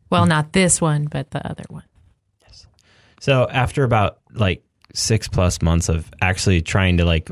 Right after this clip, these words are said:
Speaker 2: weed, not weed, um, beg people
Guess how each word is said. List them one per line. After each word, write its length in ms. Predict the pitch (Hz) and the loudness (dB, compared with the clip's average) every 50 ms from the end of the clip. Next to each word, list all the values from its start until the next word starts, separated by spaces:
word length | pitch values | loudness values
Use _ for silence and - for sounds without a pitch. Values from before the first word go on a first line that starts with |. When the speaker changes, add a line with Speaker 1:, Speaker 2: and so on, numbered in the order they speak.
| - | -4
Speaker 2:
weed, 580 | - 82 82 87 87 90 90 90 92 82 - - _ _ _ _ - | -4 -2 0 2 2 2 2 2 0 -2 -4 -8 _ _ _ _ -6
not 240 | 90 90 80 - - | -4 -4 -4 -4 -6
weed, 360 | 78 76 73 73 76 76 90 113 - | -6 -4 -4 -4 -4 -4 -6 -6 -4
um, 280 | 80 76 76 78 76 73 - - - - - - - - - _ _ _ _ _ _ _ _ _ _ _ _ _ _ _ _ _ _ _ _ _ _ _ _ - | -4 -2 -2 -2 -4 -6 -8 -12 -16 -14 -14 -14 -14 -14 -20 _ _ _ _ _ _ _ _ _ _ _ _ _ _ _ _ _ _ _ _ _ _ _ _ -12
beg 540 | - 90 - 87 85 90 107 131 135 127 - - - - - - - | -6 -2 0 0 2 2 0 0 -2 -4 -6 -8 -12 -20 -20 -10 -4
people 480 | - - 139 135 - 151 151 151 151 | -2 0 0 0 2 2 2 2 0